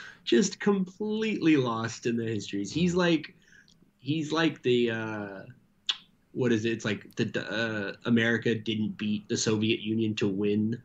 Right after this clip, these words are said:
Speaker 1: the gold medal. <laughs> They beat them to go to the gold medal game.
Speaker 2: Dude.
Speaker 1: Um, that's how I feel about Milano. It's Milano's like, he's like the Finland of that play, where it's like, "No, no, no, he was a huge <laughs> part of it after the fact."
Speaker 2: It's just
Speaker 1: Um,
Speaker 2: overshadowed by
Speaker 1: you know
Speaker 2: the
Speaker 1: what I mean?
Speaker 2: creativity now.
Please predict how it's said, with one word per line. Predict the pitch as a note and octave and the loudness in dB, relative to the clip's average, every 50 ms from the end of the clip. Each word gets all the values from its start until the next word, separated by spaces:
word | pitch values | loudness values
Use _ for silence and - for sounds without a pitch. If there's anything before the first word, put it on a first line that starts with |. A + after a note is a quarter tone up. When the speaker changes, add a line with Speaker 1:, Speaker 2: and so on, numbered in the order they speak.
| - | -2
Speaker 1:
the | B2+ A#2+ | -2 0
gold | A#2 B2 C3 B2+ B2 B2+ | 2 4 4 4 4 4
medal. | C3 C3 C3 C#3+ D3+ D3 - _ | 4 4 2 2 0 -2 -6 _
<laughs> | _ _ _ C#3 | _ _ _ -4
They | C3+ - - D#3 | 0 2 2 0
beat | C3 A#2+ B2 A#2+ - | 2 0 -2 -2 -2
them | B2+ C3 B2+ | -2 0 0
to | B2 | -2
go | A#2 A#2 A#2+ | 0 0 0
to | A#2 A#2 | 0 0
the | A#2+ | 0
gold | A2 A#2 A2 A2 A2+ | -2 -2 -4 -2 -2
medal | A#2+ A#2 A2 G#2 | -4 -4 -4 -4
game. | G#2 G#2+ G2 G#2 A#2 C3 C#3+ - - - - - - - - - - - - - _ _ _ _ _ - _ _ _ | -6 -8 -6 -2 -2 -2 -2 -4 -10 -18 -20 -20 -18 -18 -18 -18 -20 -20 -20 -20 _ _ _ _ _ -20 _ _ _
Speaker 2:
Dude. | - - C#2+ D2 D2 - - | -18 -16 -14 -14 -14 -8 -4
Speaker 1:
Um, | - B2+ A#2+ A#2 A2+ A2 A2+ A2+ A#2 A#2+ B2 - - | 0 0 2 2 0 0 -2 -4 -6 -6 -8 -8 -6
that's | C#3 C#3+ D#3 D#3+ - | -4 -4 -4 -2 0
how | F3+ F3 E3 D#3 | 0 2 2 0
I | D#3 C#3+ | -2 -4
feel | C3+ D3 D3 | -4 -4 -2
about | C3+ C3+ C3 B2+ C3 | -2 -2 -4 -4 -4
Milano. | B2 A#2+ A#2 A2+ A2 A2 A2 G#2 | -6 -6 -6 -6 -6 -8 -10 -12
It's | G#2 - | -10 -8
Milano's | B2 B2 B2+ C3 C3+ C#3 C3 C3 - | -6 -4 -4 -2 -2 -2 -4 -4 -6
like, | B2 - - | -10 -8 0
he's | A#2 C#3+ D3 C#3 | 0 0 2 2
like | C#3 B2+ B2+ - A#2+ | 0 -2 -2 -4 -4
the | A#2+ A#2 | -4 -4
Finland | A#2 - - - B2 A#2+ A#2 G#2+ G#2 G2+ G2 | -4 -6 -2 0 0 2 0 0 -4 -6 -8
of | G2+ G2 G#2 | -10 -8 -8
that | A2 G2+ - - | -8 -8 -6 -4
play, | - A2 G#2+ G#2 G2+ - - - | -4 -4 -2 -4 -6 -8 -8 -6
where | C#3+ A2 | -6 -4
it's | G#2 - - | -2 -2 -2
like, | - - - | 0 2 4
"No, | A#3 D4 | 6 6
no, | D4 D#4 C#4+ | 6 6 6
no, | C4+ C#4 G3 C3+ A#2 - | 4 4 4 2 2 -2
he | - - G3+ C4 | -4 -2 2 6
was | F4 F4+ D4 - | 6 6 6 6
a | G3 | 4
huge | C#3 C3+ - - D3 F#3 G#3+ A3 G3+ F3 - - | 2 2 -2 -4 -2 -2 0 0 -2 -4 -6 -10
<laughs> | |
part | - - - - F#3+ - - | -16 -6 -2 -2 -2 2 2
of | B3+ G3 - - | 2 2 2 0
it | D3 - - | -4 -2 -2
after | C#3 C3+ - F#3 F#3+ - - D3+ D3+ | -4 -4 -4 -6 -6 -6 -6 -8 -6
the | C#3+ B2 - - _ | -6 -8 -10 -8 _
fact." | C#3 D#3 D#3+ C3+ G#2+ - - _ - - _ _ _ - - - - - - - - _ - B2+ A#2+ | -2 -2 -2 -2 -4 -6 -12 _ -20 -20 _ _ _ -20 -20 -20 -20 -20 -20 -20 -20 _ -20 -20 -14
Speaker 2:
It's | F#2 - B2 | -10 -8 -6
just | A#2+ A#2+ A#2 | -4 -4 -4
Speaker 1:
Um, | G2+ F#2 - | -4 -4 -4
Speaker 2:
overshadowed | - F2 E2+ - - F2+ F2 E2 E2 D#2+ D#2+ D#2 - | -4 -6 -6 -6 -6 -6 -4 -4 -4 -6 -6 -4 0
by | C3+ C3 | 2 2
Speaker 1:
you | A#2+ | 4
know | A#2+ | 2
Speaker 2:
the | A#2 | 2
Speaker 1:
what | A2+ A#2 | 0 -2
I | A2+ | -4
mean? | D2+ D2 | -4 -6
Speaker 2:
creativity | A2+ A#2+ B2 D#2+ D2 D2 D2+ D2 | -6 -6 -6 -6 -8 -10 -10 -12
now. | D2+ D2+ D2+ | -12 -12 -12